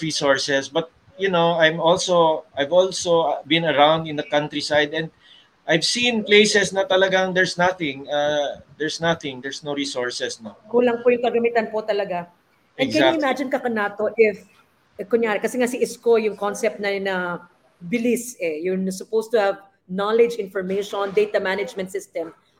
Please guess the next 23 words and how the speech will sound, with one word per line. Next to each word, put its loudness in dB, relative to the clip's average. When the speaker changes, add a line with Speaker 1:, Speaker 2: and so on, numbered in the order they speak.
Speaker 2:
at -8
agad 2
responde, -2
no? -12
We -4
saw 2
in 0
Baguio 0
the -4
smart -2
city -10
concept -8
eh, -12
and -4
that 0
is -2
replicable, -2
no? -6
Anywhere -2
in -6
the -6
country -6
where -4